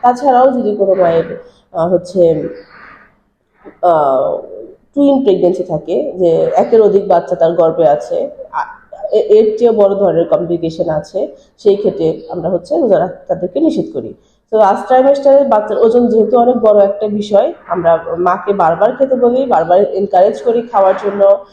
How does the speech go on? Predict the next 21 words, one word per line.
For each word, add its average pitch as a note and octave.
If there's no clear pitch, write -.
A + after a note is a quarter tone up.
তারপর F#3+
তার F#3
প্রপার G#3
হচ্ছে G3
অনেক A#3
কিছু B3
ব্যালেন্স, G3+
ব্যালেন্স G#3
ডায়েট F#3+
নিতে G#3
হয়, F3
অনেক A#3
কিছু B3+
মেইনটেইন A3+
করে, C4+
যেহেতু B3
বাচ্চার G#3
ওজনের A#3
সাথে A3+
সরাসরি A#3+
সম্পর্কিত, A3+